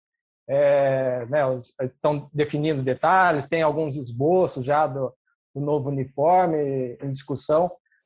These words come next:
mas deve ficar aí pra abril ou comecinho de maio esse, esse, a oficialização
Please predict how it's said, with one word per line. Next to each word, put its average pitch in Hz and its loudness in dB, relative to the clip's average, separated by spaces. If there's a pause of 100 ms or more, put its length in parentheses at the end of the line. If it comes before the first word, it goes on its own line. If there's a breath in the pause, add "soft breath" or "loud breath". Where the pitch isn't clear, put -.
(100)
mas 139 -4
deve 156 2
ficar 165 2
aí 165 2
pra 165 2
abril 165 -2
ou 170 0
comecinho 170 -4
de 170 0
maio 147 2
esse, 135 -4
esse, 127 -4
a 127 -2
oficialização 151 0